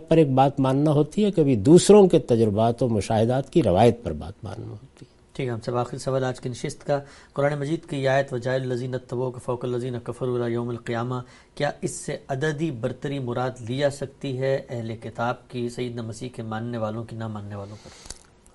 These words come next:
Speaker 1: یہ جو بات کہی گئی ہے کہ قیامت تک مسیح کے ماننے والے، ان سے نسبت رکھنے والے بالادست رہیں گے، تو ظاہر ہے کہ یہ بالادستی کئی پہلوؤں سے ہو سکتی ہے، تو اس میں عددی برتری بھی ہوگی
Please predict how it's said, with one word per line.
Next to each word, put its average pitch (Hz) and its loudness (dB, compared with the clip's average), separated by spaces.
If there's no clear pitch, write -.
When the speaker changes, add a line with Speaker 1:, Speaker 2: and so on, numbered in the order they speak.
Speaker 1:
یہ 131 6
جو 185 12
بات 135 6
کہی 190 8
گئی 180 10
ہے 131 8
کہ 131 6
قیامت 120 4
تک - 2
مسیح 139 4
کے 127 2
ماننے 123 6
والے، 98 4
ان 120 0
سے 117 4
نسبت 104 2
رکھنے 110 0
والے 92 2
بالادست 117 6
رہیں 87 2
گے، 69 -2
تو 92 -4
ظاہر 110 4
ہے 156 6
کہ 160 0
یہ 151 4
بالادستی 113 2
کئی 107 6
پہلوؤں 123 2
سے - -4
ہو 117 0
سکتی - -6
ہے، 156 -6
تو 87 -8
اس 78 -8
میں 98 -2
عددی 87 0
برتری 123 -2
بھی 151 0
ہوگی 139 -2